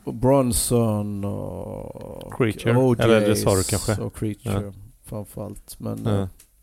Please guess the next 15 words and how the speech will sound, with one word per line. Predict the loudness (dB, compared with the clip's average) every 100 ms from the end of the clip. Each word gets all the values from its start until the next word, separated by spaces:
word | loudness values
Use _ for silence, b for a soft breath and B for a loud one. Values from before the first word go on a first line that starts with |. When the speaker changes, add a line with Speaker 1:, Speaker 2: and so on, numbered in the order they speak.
| _ b b b b b b
Speaker 2:
Vi | -6
pratar | 0 2 4 2
mycket | 0 0 0
om | 2
distribution, | 0 0 -2 0 2 2 2 2
men |
jag | 0
tänkte | 0 -2 2 4 6 6 4
butiken | 0 0 2 0 0 0
är |
jag | 2
lite | 2 2 0
nyfiken | 0 -2 -2 -2
på. | -2 -4 0
Speaker 1:
Mm. | 2 2 0